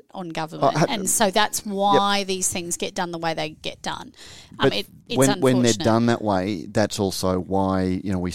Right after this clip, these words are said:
Speaker 2: we do see, um, you know, accretion, uh, or, you know, consolidation of the brewing industry, because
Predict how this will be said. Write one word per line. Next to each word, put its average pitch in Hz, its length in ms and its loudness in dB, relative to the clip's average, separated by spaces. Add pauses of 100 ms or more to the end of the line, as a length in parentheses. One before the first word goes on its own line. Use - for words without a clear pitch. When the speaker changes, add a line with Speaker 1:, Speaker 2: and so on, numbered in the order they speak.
Speaker 2:
we 98 100 -2
do 95 180 0
see, 90 600 0
um, 90 520 -2
you 98 80 -4
know, 92 80 0
accretion, 92 680 -2
uh, 90 140 -2
or, 92 260 -2
you 95 80 -2
know, 90 80 -2
consolidation 87 540 -4
of 82 40 -10
the 85 40 -14
brewing 131 260 2
industry, 92 300 -6
because 92 440 0